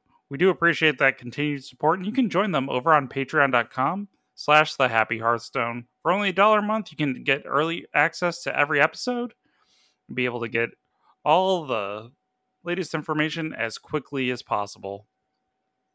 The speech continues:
Additionally, it really helps us out, and you can do this absolutely for free, leaving us an iTunes review or even a review on your favorite podcast source. It really helps people to know that the show is active and that things are really happening over here. If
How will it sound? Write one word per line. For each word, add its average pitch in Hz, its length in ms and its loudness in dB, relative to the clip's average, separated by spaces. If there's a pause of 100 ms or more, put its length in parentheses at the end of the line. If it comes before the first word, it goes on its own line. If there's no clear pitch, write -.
(220)
Additionally, 147 560 -2 (400)
it 123 140 -10
really 160 260 -2
helps 160 200 2
us 143 180 -4
out, 202 200 4
and 113 200 -8
you 104 60 -16
can 113 120 -12
do 117 100 -6
this 110 160 -8
absolutely 131 480 -4
for 104 140 -20
free, 185 360 -6
leaving 165 280 -6
us 160 160 -8
an 147 100 -8 (120)
iTunes 190 540 -2
review 214 480 -6 (200)
or 127 100 -2
even 135 200 0
a 127 80 2
review 127 300 0
on 120 120 0
your 127 160 -2
favorite 120 380 -4
podcast 120 480 -2
source. 190 460 -8 (360)
It - 40 -12
really 135 220 -4
helps 135 280 -8
people 131 280 -6 (120)
to 117 80 -8
know 131 200 -2
that 123 140 -10
the 117 60 -14
show 127 280 -2
is 117 100 -10
active 170 560 -4 (480)
and 123 100 -10
that 113 180 -4
things 127 200 -4
are 110 100 -4
really 117 240 -4
happening 110 420 -2
over 107 200 -6
here. 107 380 -8
If 139 140 -12